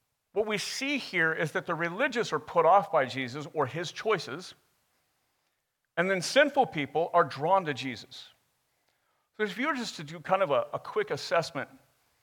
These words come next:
of you and, and, and the people that you hang out with,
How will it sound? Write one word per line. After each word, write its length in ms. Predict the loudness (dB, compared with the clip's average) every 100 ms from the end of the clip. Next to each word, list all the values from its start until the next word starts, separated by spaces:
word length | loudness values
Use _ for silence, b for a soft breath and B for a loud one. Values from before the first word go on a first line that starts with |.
| _ _ _
of 160 | -4 -4
you 360 | -4 -4 -2
and, 100 | -2 -2
and, 200 | -4 -2
and 180 | -4
the 80 | -4
people 320 | -6 -10 -8 -8
that 100 | -8
you 120 | -6
hang 220 | -6 -2
out 180 | -2 -2
with, 220 | -8